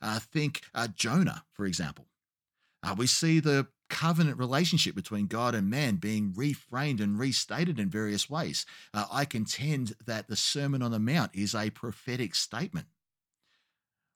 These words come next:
We see future hope and future events being t-, foretold. We see judgment spoken of and pointed to in statements of warning. And we see moments of specific clarity in times where Jesus would know the very inner workings of his,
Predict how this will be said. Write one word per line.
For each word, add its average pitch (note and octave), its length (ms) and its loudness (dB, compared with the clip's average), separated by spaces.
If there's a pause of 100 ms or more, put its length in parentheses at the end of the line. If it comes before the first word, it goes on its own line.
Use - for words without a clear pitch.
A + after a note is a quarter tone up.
(260)
We C#3+ 120 2
see D3+ 200 6
future D#3 420 2
hope - 360 0
and G3+ 120 -2
future D#3+ 380 -2
events D#3+ 360 0
being G2 320 2
t-, - 160 -8 (100)
foretold. F2+ 480 -4
We G2+ 100 0
see A#2 280 0
judgment D#3 500 0
spoken D3+ 460 0
of D3+ 240 -2 (200)
and A#2+ 220 0
pointed D3+ 360 2
to C3 120 0
in A#2+ 80 2
statements B2+ 460 -4
of A2+ 120 -2
warning. A#2 360 -2 (960)
And D#3+ 100 2
we D#3 100 4
see D3 220 4
moments D#3 380 4
of C3+ 100 -2
specific - 480 -2
clarity C#3 560 -2
in F#2+ 80 2
times G#2+ 400 -2
where G#2+ 120 -4
Jesus A2+ 500 -4
would G#2 160 -6
know A2 180 -2
the F#2+ 80 -2
very G#2+ 420 -2
inner C3+ 240 0
workings A#2+ 440 2
of F2+ 80 0
his, F2 180 -2